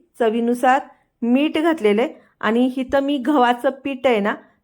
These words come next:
ते चाळून घेतलेलं आहे. तर, अ, पाच ते सहा जणांसाठी करतीये म्हणून अगदी, अ, अर्धा किलो हे पीठ घेतलेलं आहे मी, प्रमाण सांगायचं जर झालं तर. आणि इथं हे आपलं रूम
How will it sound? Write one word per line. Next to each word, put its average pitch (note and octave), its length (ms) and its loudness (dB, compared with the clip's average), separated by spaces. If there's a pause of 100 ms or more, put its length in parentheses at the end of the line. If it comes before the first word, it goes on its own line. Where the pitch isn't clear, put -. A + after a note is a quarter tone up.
(160)
ते C#4 80 0
चाळून A3+ 460 0
घेतलेलं G#3 380 -4
आहे. G3 300 -8 (240)
तर, C4 120 4
अ, C4+ 180 4
पाच C4+ 480 -4 (100)
ते C#4 80 -4
सहा C#4 280 -2
जणांसाठी C4+ 600 -2
करतीये B3+ 640 -2
म्हणून A#3+ 380 -2
अगदी, C4 420 -2 (340)
अ, A3 60 -2 (300)
अर्धा B3 300 2
किलो C#4+ 280 2
हे C#4 120 0
पीठ C4+ 420 -8
घेतलेलं A#3+ 480 0
आहे A3 120 2
मी, - 260 -6 (140)
प्रमाण A3+ 300 0
सांगायचं A3+ 480 0
जर A3+ 200 -2
झालं G#3+ 380 -2
तर. B3+ 60 0 (480)
आणि B3 180 2
इथं D4 260 2
हे D#4 200 0 (180)
आपलं C4 300 2
रूम C#4 220 0